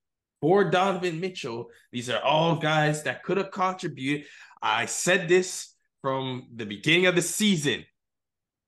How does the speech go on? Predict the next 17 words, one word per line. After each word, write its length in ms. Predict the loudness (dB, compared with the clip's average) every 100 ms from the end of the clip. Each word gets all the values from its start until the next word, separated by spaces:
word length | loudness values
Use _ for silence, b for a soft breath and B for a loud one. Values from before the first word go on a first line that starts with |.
| _ _ _ _ _ _
Donovan 400 | 2 6 6 6
Mitchell 420 | 4 2 2 2 2
is 260 | 2 2 0
better 340 | 0 2 0
than 460 | 0 0 0 -4 -12 _ _ _ _ _ _ _ _ _ _ -6
Colin 320 | -4 -4 -8
Sexton. 580 | -8 -8 -8 -10 -10 -12 _ _ _ _ _ _ _ _ _ _ _
But 200 | 0 2
I 140 | 2 2
do 140 | 0
not 280 | 0 0 2
believe 500 | 0 0 0 -2 -4
what 240 | -2 -2 0
we're 140 | -2
giving 340 | 0 0 2
up 180 | 0 -2
for 640 | -4 0 4 4 2 -2